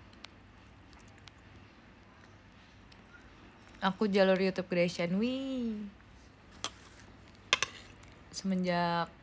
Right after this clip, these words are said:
Amits udah nggak di J K T, terus Cilan sama Ci Sophie juga graduate. Aku bingung. Tapi aku bersyukur ya ada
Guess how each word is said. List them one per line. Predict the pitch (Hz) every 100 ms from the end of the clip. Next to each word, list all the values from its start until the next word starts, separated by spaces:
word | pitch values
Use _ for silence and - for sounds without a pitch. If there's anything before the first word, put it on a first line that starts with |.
| - - -
Amits | 180 175 175 175 175 - - - - - - - - - - - - - -
udah | 175 175 170 170 165 165 170
nggak | 170 170
di | 165
J | 165
K | 165
T, | 170 180 180
terus | 175 185 180
Cilan | 170 170
sama | 175 175 165
Ci | 170
Sophie | 175 170 185
juga | 170 165 165 156 - - - -
graduate. | 170 165 170 165 165 180 180 - - - - - - - - -
Aku | - 160 185
bingung. | 196 175 175 180 190 185 180 - - - - - - - - - - - - -
Tapi | 170 196 190 - - - - - -
aku | - 208 196 - - - - - -
bersyukur | 190 180 185 175 196
ya | 185 165 - - - -
ada | - 170 160